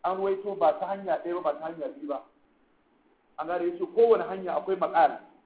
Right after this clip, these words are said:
Amma in aka haɗa hanyoyin, ya shuddu ba'dhuhu ba'dha. Sashe na ƙarfafa sashe. Shi yasa ya ce, "Sabata lana anna nabiyya sallallahu alaihi wasallam qalahu."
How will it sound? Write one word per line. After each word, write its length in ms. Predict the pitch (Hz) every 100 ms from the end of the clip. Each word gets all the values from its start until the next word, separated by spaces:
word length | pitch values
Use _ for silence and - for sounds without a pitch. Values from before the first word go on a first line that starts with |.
| _ _ _ _ _ _ -
Amma 240 | 156 185
in 60 | -
aka 180 | 220 -
haɗa 200 | 202 190
hanyoyin, 540 | 170 180 180 185 - - - - _ -
ya 100 | 160 -
shuddu 240 | 226 170
ba'dhuhu 480 | 170 180 190 160 196 - _ _ _
ba'dha. 280 | - 151 123 - - _ _ _ _ _ _ _ -
Sashe 440 | 190 196 196 180
na 140 | 165 147
ƙarfafa 320 | 175 160 131
sashe. 220 | 151 147 - - _ _ _ _ -
Shi 60 | 180
yasa 220 | 180 175
ya 60 | 170
ce, 120 | 185 165
"Sabata 340 | 165 165 202 185
lana 340 | 180 196 190 - - _
anna 240 | 180 185 175
nabiyya 400 | 151 147 180 156
sallallahu 280 | 127 165 165
alaihi 40 |
wasallam 220 | 165 165
qalahu." 300 | 160 170 143